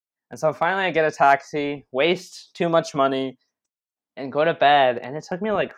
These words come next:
three or four hours to get home. It was, like, it was, like, twenty-five kilometers, right? And I was like, "I could drive that in, like, twenty minutes, you know, if, if I had the Texas highway system."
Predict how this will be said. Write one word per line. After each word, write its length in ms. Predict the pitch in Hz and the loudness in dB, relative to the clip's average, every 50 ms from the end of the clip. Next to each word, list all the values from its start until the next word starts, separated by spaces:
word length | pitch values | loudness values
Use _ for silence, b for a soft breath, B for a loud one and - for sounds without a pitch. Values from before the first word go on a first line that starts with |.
| _ _ - | _ _ -4
three 240 | - 175 196 226 247 | 0 4 4 6 6
or 100 | 233 190 | 4 2
four 300 | - - 180 180 180 123 | 2 4 4 6 6 6
hours 420 | 147 147 151 160 165 165 160 - | 4 4 4 4 4 4 0 -2
to 80 | - 151 | -6 -6
get 200 | - 160 147 - | -4 -4 -4 -4
home. 520 | - - 147 143 135 123 113 113 117 113 _ _ _ _ - | -4 -6 -4 -4 -4 -4 -6 -8 -12 -14 _ _ _ _ 0
It 60 | 202 | 2
was, 160 | 214 247 247 | 4 4 6
like, 160 | 311 302 214 | 4 4 4
it 120 | 220 214 226 | 2 0 0
was, 140 | 254 277 - | 2 4 4
like, 240 | 302 - - - | 4 2 2 -4
twenty-five 640 | - - - 233 247 254 247 - - 220 208 202 208 | -6 -2 0 2 2 2 0 4 6 6 6 6 6
kilometers, 560 | - 190 175 175 175 160 139 117 107 104 - - 135 | 4 6 8 8 6 6 2 -2 -4 -6 -6 0 4
right? 260 | 127 131 143 156 - | 4 4 4 2 0
And 140 | - 160 160 | -4 -6 -4
I 60 | 170 | -4
was 120 | 185 175 - | -6 -6 -6
like, 120 | 196 - | -6 -4
"I 80 | 170 208 | -4 -4
could 220 | 202 - 247 190 | -2 -2 -2 -2
drive 380 | 170 - 170 156 160 170 170 170 | 0 4 6 8 8 8 6 6
that 220 | 185 175 175 - | 4 4 4 4
in, 120 | 151 156 147 | 2 -2 -4
like, 180 | 143 143 139 | -4 -4 -4
twenty 280 | - - 175 165 165 156 | -6 -4 -4 -2 -2 -2
minutes, 500 | 143 143 139 139 131 123 120 - - _ _ _ _ _ _ - | -2 -2 -2 -2 -2 -4 -4 -8 -14 _ _ _ _ _ _ -8
you 140 | 143 143 | -4 -2
know, 300 | 143 139 139 135 135 - - | 0 2 2 2 0 -2 -2
if, 220 | 156 147 139 - - | -4 -4 -4 -4 -8
if 120 | 156 - - | -4 0 0
I 80 | 156 | 0
had 240 | 151 147 165 160 139 | 4 4 4 2 2
the 60 | 151 | 0
Texas 400 | - - 175 170 170 - 165 147 | -8 -6 -6 -6 -4 -6 -10 -4
highway 400 | - - 151 151 151 151 147 147 | 0 4 4 4 4 4 2 0
system." 460 | 139 - 156 139 - - 143 135 135 | -2 -4 -6 -10 -6 -4 -4 -4 -4